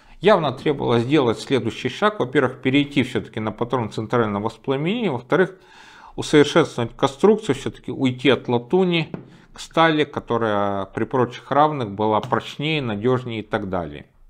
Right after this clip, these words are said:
Именно это было сделано на модели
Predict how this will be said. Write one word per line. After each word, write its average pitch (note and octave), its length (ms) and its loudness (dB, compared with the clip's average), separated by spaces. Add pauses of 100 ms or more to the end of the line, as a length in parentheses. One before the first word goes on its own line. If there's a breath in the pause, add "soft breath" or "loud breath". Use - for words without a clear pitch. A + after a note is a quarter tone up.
(640 soft breath)
Именно G3+ 500 -4
это C#3 240 -4
было A#2 360 0
сделано G#2+ 800 0
на G#2 160 -8
модели A2 640 0